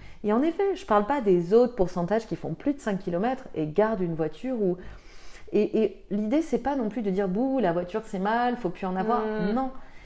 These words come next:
Speaker 2: On n'est pas
Speaker 1: L'idée, c'est de
Speaker 2: puriste
Speaker 1: dire
Speaker 2: à, à ce sens-là, quoi. C'est
Speaker 1: Exactement. L'idée, c'est de dire, en fait, enfin, moi, c'est ce que je me suis dit dans ma vie, dans mon quotidien, j'ai eu un déclic. Tous les déplacements de moins de cinq kilomètres, je vais les faire désormais à vélo. Je n'avais pas ce réflexe.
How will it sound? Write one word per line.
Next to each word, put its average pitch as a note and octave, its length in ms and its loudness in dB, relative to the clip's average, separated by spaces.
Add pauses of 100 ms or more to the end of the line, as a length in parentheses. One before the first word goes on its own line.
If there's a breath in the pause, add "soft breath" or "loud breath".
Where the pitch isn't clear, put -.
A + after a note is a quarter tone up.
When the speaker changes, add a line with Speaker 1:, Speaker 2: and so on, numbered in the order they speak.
Speaker 2:
On G#3 80 -2
n'est A3 100 4
pas C4+ 120 12
Speaker 1:
L'idée, C#4+ 140 8
c'est - 120 0
de C#4+ 40 4
Speaker 2:
puriste F#3+ 260 4
Speaker 1:
dire B3+ 120 0
Speaker 2:
à, G#3 240 4 (240)
à G#3+ 120 -2
ce G#3+ 200 -10
sens-là, A3+ 480 -2
quoi. F#3+ 240 -4
C'est F3+ 380 -8
Speaker 1:
Exactement. F#3 480 -2 (580 loud breath)
L'idée, F#3+ 240 0
c'est C4 160 -2
de E3+ 140 2
dire, A3 240 -4
en F#3+ 60 -2
fait, D4+ 320 -2 (260 soft breath)
enfin, D#3 160 2
moi, A#3 160 4
c'est A3 100 -2
ce - 80 -4
que E3+ 100 -4
je D#3 60 -4
me E3 80 0
suis E3+ 180 -6
dit G3+ 120 -2
dans F3+ 120 0
ma C#3 140 0
vie, E3 120 -6
dans C4 120 -2
mon D3+ 120 -2
quotidien, E3 440 -2
j'ai G#3 80 -4
eu D#3+ 80 -4
un D3 80 -6
déclic. D3+ 420 -4 (360 loud breath)
Tous D4+ 160 4
les F3+ 100 2
déplacements E3 540 0
de C#3 100 -8
moins D3+ 220 -6
de D#3 80 -10
cinq C#3+ 220 -10
kilomètres, F#3 420 -6
je E3+ 100 -2
vais D3+ 140 -2
les C#3 100 -2
faire C4 240 -2
désormais F3+ 340 -2
à A#3 80 -2
vélo. B3+ 280 0 (340 loud breath)
Je D#3+ 160 -6
n'avais G3+ 380 2
pas C#4 220 2
ce C#4+ 160 -4
réflexe. G#3+ 520 -4